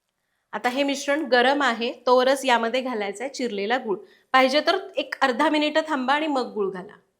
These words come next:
तर अर्धा एक मिनिट थांबलो, यामध्ये घालायचा आहे हा गूळ. उरलेलं सगळं तूप घालायचं. मला एकूण पाव किलो तूप लागलं. आणि याला मिक्स करायचं, गूळ विरघळेपर्यंत मिसळायचं.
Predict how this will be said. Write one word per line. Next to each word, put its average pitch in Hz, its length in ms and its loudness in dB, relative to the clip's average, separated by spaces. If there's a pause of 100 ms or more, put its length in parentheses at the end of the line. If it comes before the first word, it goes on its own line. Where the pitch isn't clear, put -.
(220)
तर 240 80 -8
अर्धा 247 300 0
एक 262 120 0
मिनिट 269 320 -2
थांबलो, 254 360 0 (760)
यामध्ये 214 320 -2
घालायचा 208 480 -4
आहे 185 80 -8
हा 185 120 -12
गूळ. 196 300 -6 (720)
उरलेलं 214 360 -8
सगळं 226 680 -2
तूप 240 180 -4
घालायचं. 214 520 -4 (1600)
मला 233 220 0
एकूण 247 240 -2
पाव 254 200 4 (100)
किलो 240 180 0
तूप 269 260 -6
लागलं. 226 340 2 (1300)
आणि 202 200 -6
याला 208 260 -2
मिक्स - 260 -2
करायचं, - 640 -14
गूळ 285 160 2
विरघळेपर्यंत 277 760 2
मिसळायचं. 247 640 -4